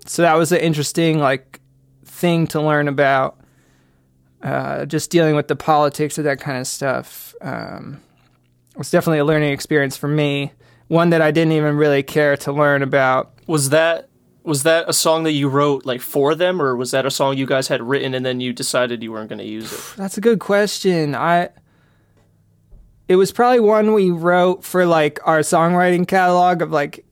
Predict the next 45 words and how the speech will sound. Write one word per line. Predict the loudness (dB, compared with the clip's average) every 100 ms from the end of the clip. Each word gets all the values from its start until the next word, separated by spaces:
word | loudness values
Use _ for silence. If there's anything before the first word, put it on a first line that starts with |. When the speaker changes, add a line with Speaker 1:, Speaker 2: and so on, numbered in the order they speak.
| -8
Speaker 1:
here's | -4 -2
some | -2
songs | 0 0 0 2
we | 2
wrote | 2 0
for | -2
no | 0 2 2
one | 2 2
that | 2 0
maybe | 0 2 2 2
someone | 0 0 2 2 0 -2 -6 _ _ _ _ _ _ _ _
will | -2 2 2
wanna | 4 2 2
sing | 2 2 2 2
someday. | -2 -2 -4 -4 -2
Maybe | -2 -2 0
Joe | 0 0
Jonas | 2 0 0 -2 -6 -6
will | 0 0
wanna | 2 0 -2
sing | -2 -2 -2
this | -2
in | -2
his | -2
solo | 0 2 2
project | 0 0 0 0 -2 -4 -4
or | -4 -6 -8
Speaker 2:
Right, | -6 -4 -2 -2 -4
right. | -6 -6 0
Speaker 1:
whoever. | 2 4 4
Speaker 2:
That's | 4 2
Speaker 1:
And |
Speaker 2:
the | 0
dream, | 0 2 2
I | 0
mean. | -2 -4 -4 -8 _
Speaker 1:
and | 2 2
he | 4
w-, | 2 2
we | 2 2
would | 4
get | 2 2
lists | 2 4 4 2 -2 -6 -8
from, | -2 2 2 2 2
like, | 2 0